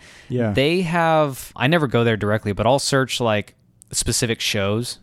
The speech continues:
Speaker 2: set lists, and I've been able to find some stuff, like, from way back in the early two thousands.
Speaker 1: Mm.
Speaker 2: And it's really cool, and you can kinda, it's kinda like a Wikipedia for set lists.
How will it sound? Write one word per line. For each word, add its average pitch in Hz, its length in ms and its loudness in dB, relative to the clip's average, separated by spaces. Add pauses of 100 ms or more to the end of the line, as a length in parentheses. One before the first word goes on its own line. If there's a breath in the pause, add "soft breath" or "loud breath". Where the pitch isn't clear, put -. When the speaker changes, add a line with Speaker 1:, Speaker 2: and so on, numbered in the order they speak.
Speaker 2:
set 135 220 -2
lists, 170 220 0
and - 120 -4
I've 143 120 2
been 180 80 -2
able 170 180 0
to 127 60 -2
find 160 320 0
some 131 140 -6
stuff, - 520 -2
like, 101 200 -6 (320)
from 117 220 -6
way 117 140 2
back 123 180 0
in 120 80 -8
the 92 40 -6
early 110 180 -2
two 98 140 -10
thousands. - 680 -10
Speaker 1:
Mm. 123 240 0 (320 soft breath)
Speaker 2:
And 131 100 0
it's 113 120 -4
really 131 200 2
cool, 113 280 0
and 104 140 -2
you 117 140 -4
can 110 160 -6
kinda, 107 260 -2
it's 127 100 -6
kinda 185 160 0
like 139 100 0
a 127 60 -2
Wikipedia 120 580 -2
for 101 100 -12
set 104 260 -4
lists. 143 340 -4